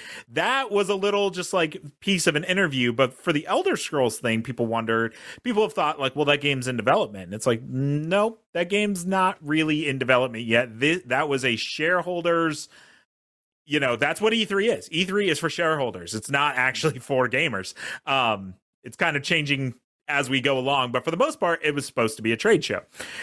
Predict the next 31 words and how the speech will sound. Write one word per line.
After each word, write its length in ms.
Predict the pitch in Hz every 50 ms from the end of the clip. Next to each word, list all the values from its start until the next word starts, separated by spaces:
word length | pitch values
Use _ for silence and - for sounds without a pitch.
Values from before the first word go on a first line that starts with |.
| - -
And 160 | 151 151 139
so 140 | - 165 139
that 220 | 135 151 175 220
was 140 | 208 185 156
them 200 | 185 185 170 160
telling 400 | - 151 175 190 190 175 156 131
them, 140 | 123 120 120 127 156
like, 160 | 156 135 123
"Hey, 400 | - 160 214 247 185 120 - _ _ _ _
you're 300 | 117 117 135 170 202 214
fine 300 | 208 - 170 202 233 220
to 80 | 190 165
invest 360 | 156 139 135 160 175 - -
in 80 | 180 160
our 120 | 156 147
stock 400 | - - - 151 160 202 214 -
because 320 | - 127 - 143 139 127 - - - - - -
if 120 | 131 -
you're 120 | 131 123 113
worried 340 | 104 113 135 170 208 208
about 200 | 202 185 185 180 -
Starfield, 480 | - - 175 180 185 185 220 208 185
don't 180 | 170 151 170 180
worry. 300 | 175 190 185 151 131 - _ _ _
There's 280 | 113 120 131 139 139 135
another 280 | 147 151 160 160 156
Elder 320 | 160 135 135 147 143 135 123
Scrolls 340 | - - - 123 120 120 113
on 100 | 110 110
the 60 | 107
way." 220 | 110 110 98 92